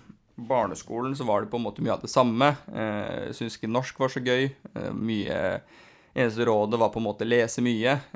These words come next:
Eh, det ble mye oppfølging fra logoped, mange ekstra timer i uken, eh, som selvsagt ikke er, eh, jeg var ikke så, eh, synes ikke skole var så gøy, for jeg synes det var ganske utfordrende på noen områder. Eh, men for eksempel matte synes jeg var veldig gøy, for da,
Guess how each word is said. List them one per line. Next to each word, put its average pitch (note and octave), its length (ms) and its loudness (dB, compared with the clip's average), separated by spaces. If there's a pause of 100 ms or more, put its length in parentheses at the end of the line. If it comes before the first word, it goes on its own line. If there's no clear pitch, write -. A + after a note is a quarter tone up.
Eh, A2+ 360 -2
det A2 120 -4
ble A2 160 0
mye G#2+ 320 0
oppfølging G#2 400 -2
fra G#2+ 160 -2
logoped, C3 720 -2 (200)
mange G#2+ 280 0
ekstra - 320 -10
timer G#2 400 -6
i A2+ 160 -4
uken, C3 420 -4 (180)
eh, G#2 420 -4
som A2 140 -6
selvsagt G#2 440 -8
ikke G#2 160 -4
er, G#2 240 0 (680)
eh, A2 240 -2
jeg A2+ 80 4
var A2+ 120 0
ikke A2 120 -8
så, G#2 220 -2 (380)
eh, A2 400 -2
synes G#2+ 200 -8
ikke A2+ 120 -8
skole G#2+ 160 -6
var - 120 -4
så - 280 -2
gøy, C#3+ 200 2
for C#3 100 -2
jeg A#2 100 -2
synes G#2+ 80 -8
det G#2+ 80 -6
var G#2+ 80 -2
ganske G#2 260 -6
utfordrende G#2 760 -2
på A#2 80 -2
noen G#2+ 440 0
områder. G#2 480 2 (240)
Eh, G#2+ 400 -2
men G#2+ 160 -4
for A2 80 -6
eksempel G#2 280 -8
matte A#2 240 -6
synes A2+ 160 -6
jeg G2+ 120 -4
var G2+ 80 -4
veldig G2+ 240 -4
gøy, B2 160 -4
for C3 140 -10
da, G2+ 180 0